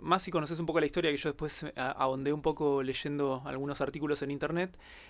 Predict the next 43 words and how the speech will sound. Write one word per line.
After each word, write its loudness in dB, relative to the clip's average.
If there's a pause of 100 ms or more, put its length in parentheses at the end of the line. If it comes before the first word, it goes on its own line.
(140)
que -2
es -2
una 4
película 8
que 2
se 0
hizo 2
con 0
muy 2
poco 2
presupuesto. 2
Le 0
hicieron 2
un 4
equipo 4
de 6
diez 4
personas 0 (280)
viajando -2
por 0
Centroamérica 0
y 2
México, -4 (160)
diez 0
personas 2
incluyendo 0
sus -2
dos 0
protagonistas, -2
y -6
se -4
estima 2
de 6
que 0
le 4
salió, 6
sin 2
contar 4
lo 6
que 2
le 6
sale 2
comprar, 2